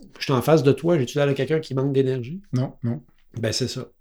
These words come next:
Speaker 1: Puis après ça, je me suis entretenu, je suis allé courir, j'ai continué à faire mon travail au quotidien, à préparer ces événements-là, à recevoir ces gens-là,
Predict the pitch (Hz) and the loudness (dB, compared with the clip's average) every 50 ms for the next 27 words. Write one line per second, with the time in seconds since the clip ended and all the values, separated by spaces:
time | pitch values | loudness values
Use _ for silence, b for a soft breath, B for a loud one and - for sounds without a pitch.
0 | _ b b b b b b b b b b b b b b _ - - 117 113 | _ b b b b b b b b b b b b b b _ -4 -2 -2 -2
1 | 127 123 - - 190 147 143 127 - 143 139 131 120 127 120 - - 202 220 208 | -2 -2 -2 -2 0 0 0 0 2 2 0 0 0 -2 -4 -4 -2 -2 -2 -2
2 | 185 - - 110 113 110 - 127 120 120 147 165 180 180 135 113 110 - 120 117 | -4 -4 -4 -2 -2 0 0 0 0 2 0 -2 -2 -4 -6 -8 -6 -6 -6 -6
3 | - - 147 131 - 143 139 131 120 113 107 - 123 113 107 127 143 165 190 127 | -4 -4 -6 -4 -2 -2 -2 0 -2 -2 -4 -4 -6 -6 -4 -2 0 0 0 0
4 | 120 - - 127 120 - - 131 117 104 110 135 151 160 135 110 - 131 127 - | -2 -2 -4 -6 -6 -6 -8 -8 -8 -6 -4 -4 -4 -4 -4 -4 -2 -2 0 2
5 | 127 131 139 139 143 131 127 120 120 117 123 120 110 110 117 135 156 151 117 - | 2 2 2 2 0 0 0 0 0 0 0 -2 -2 -2 0 0 0 -2 -2 -2
6 | - - 123 127 147 160 156 151 139 127 117 123 117 113 117 143 | -2 -2 -2 0 0 0 0 -2 -4 -4 -2 -2 0 0 -2 -4